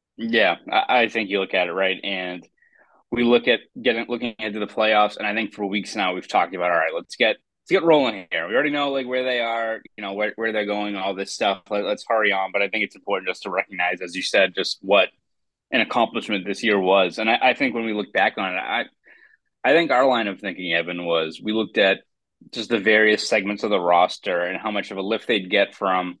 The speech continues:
Bergeron being back, obviously, Krejci coming back, and Montgomery. And I think we talked about that, even if we didn't at the time know what Montgomery was going to provide, just having a new coach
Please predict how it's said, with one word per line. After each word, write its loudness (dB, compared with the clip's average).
Bergeron 2
being -4
back, 0
obviously, -4
Krejci -4
coming -4
back, 2
and -6
Montgomery. 0
And 2
I 2
think -2
we -2
talked 0
about -2
that, 0
even -4
if -4
we -6
didn't -2
at -6
the -12
time -2
know 0
what -4
Montgomery -2
was -6
going -4
to -12
provide, 2
just -8
having 2
a -4
new -10
coach -4